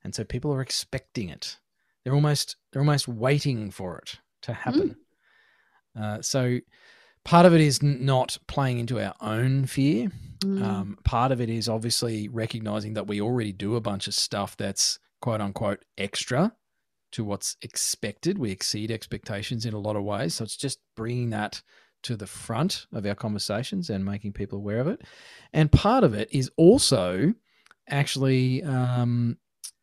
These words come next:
Speaker 1: I guess, recognizing that in putting our rates up, if we do lose a few clients,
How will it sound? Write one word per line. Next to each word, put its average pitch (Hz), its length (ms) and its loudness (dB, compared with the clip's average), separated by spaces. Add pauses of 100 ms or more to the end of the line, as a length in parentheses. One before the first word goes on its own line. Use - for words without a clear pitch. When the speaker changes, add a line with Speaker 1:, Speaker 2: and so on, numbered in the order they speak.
(120)
Speaker 1:
I 160 280 -4
guess, 127 440 2
recognizing 117 1200 0 (440)
that 127 680 2 (840)
in 147 320 6 (100)
putting 196 320 8
our 127 80 6
rates 104 340 2
up, 95 260 -4 (100)
if - 180 -6
we 147 80 4
do 147 300 6
lose 127 440 4
a 147 40 2
few 135 240 2
clients, 143 720 0